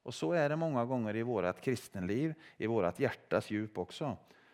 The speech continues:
Försök inte att bli bättre än Åke som sitter här, eller än Berit, utan försök att bli en bättre version av dig själv. Och drivkraften då skulle kunna vara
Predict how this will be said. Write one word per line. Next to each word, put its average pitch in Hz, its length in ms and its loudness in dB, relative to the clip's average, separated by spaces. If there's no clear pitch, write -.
Försök 131 460 0
inte 170 200 0
att 82 60 0
bli 117 140 -2
bättre 87 540 -2
än 87 200 -4
Åke 156 520 -4
som 196 180 -6
sitter - 300 -8
här, 67 220 -6
eller 107 320 2
än 135 200 -2
Berit, 127 600 -2
utan 131 320 -4
försök 131 480 -2
att 165 60 -4
bli 143 200 -2
en 135 140 -4
bättre - 460 -4
version 110 440 -4
av 107 100 0
dig 123 120 0
själv. 143 480 -4
Och - 360 -10
drivkraften 127 960 -2
då 85 180 0
skulle 110 280 -6
kunna 117 260 0
vara 90 260 -4